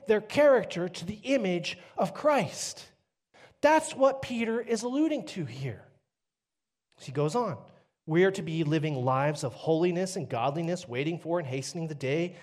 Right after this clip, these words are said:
the coming day of God." And he talks about the judgment that will come. And if you jump down to verse fourteen,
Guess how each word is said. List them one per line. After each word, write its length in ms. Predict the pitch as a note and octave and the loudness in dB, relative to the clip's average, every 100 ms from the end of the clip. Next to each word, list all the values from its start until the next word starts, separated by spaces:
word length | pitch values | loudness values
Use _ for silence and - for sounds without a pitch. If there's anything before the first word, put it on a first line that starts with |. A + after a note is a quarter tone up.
| - | -10
the 80 | D3 | -2
coming 260 | D3+ E3 | -2 0
day 160 | D3 D3 | 0 2
of 160 | E3 C3 | 0 0
God." 440 | B2+ D3 G3 - - - - - | 2 2 2 -2 -16 -20 -20 -6
And 80 | D#3+ | -2
he 60 | |
talks 260 | D#3+ F3 D#3 | 2 2 2
about 260 | F3 E3+ E3+ | 2 2 2
the 60 | |
judgment 440 | C3+ D3 D#3+ D#3 F3 | -4 0 0 0 -4
that 140 | D#3+ | -4
will 80 | C3+ | -6
come. 420 | - D#3+ F3 G#3+ - - - - | -6 -2 -2 -2 -10 -20 -16 -4
And 80 | F3+ | 0
if 80 | F#3 | 0
you 60 | |
jump 260 | D#3+ A#3 C4 | 2 2 2
down 180 | B3 A#3 | 2 0
to 80 | |
verse 300 | G3 G3 F#3+ | -2 -2 -4
fourteen, 720 | - G3+ F3 - F#3 B2+ G#2 | 0 0 0 -4 -4 -4 -8